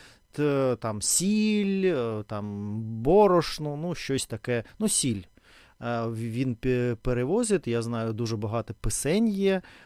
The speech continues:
про чумаков. Ну, от у нас в, в Волгоградській області є таке, е, селище, де вони, їх нащадки, живуть і сьогодні.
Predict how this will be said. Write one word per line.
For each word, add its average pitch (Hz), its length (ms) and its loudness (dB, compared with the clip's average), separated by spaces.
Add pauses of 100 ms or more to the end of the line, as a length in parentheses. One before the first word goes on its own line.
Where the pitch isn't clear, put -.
(180)
про 151 400 4
чумаков. 117 720 -4 (240)
Ну, 113 140 -4
от 107 120 -10
у 117 60 -4
нас 156 360 0
в, 107 140 -4 (520)
в 104 160 -6
Волгоградській 113 600 -4
області 160 540 -2
є 110 220 -4
таке, 123 480 -4 (280)
е, 120 120 -4
селище, 180 680 2
де 123 320 0
вони, 117 440 -2
їх 135 460 -2
нащадки, 147 760 -2 (220)
живуть 117 460 -4
і - 20 -6
сьогодні. 95 580 -8